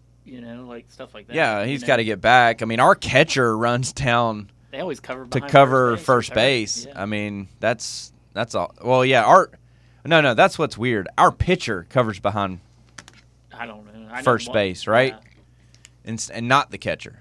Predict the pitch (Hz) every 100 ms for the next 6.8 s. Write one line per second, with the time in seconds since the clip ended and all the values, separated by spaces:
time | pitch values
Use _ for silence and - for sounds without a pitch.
0 | _ 123 127 110 - 113 123 147 147 151
1 | 151 147 127 170 220 214 170 151 165 156
2 | 143 123 - 113 110 110 110 117 - 120
3 | 123 - 107 101 98 113 165 - 151 127
4 | 104 107 104 - 110 147 156 214 196 139
5 | 147 156 131 123 113 175 139 117 90 113
6 | 143 135 127 101 101 143 98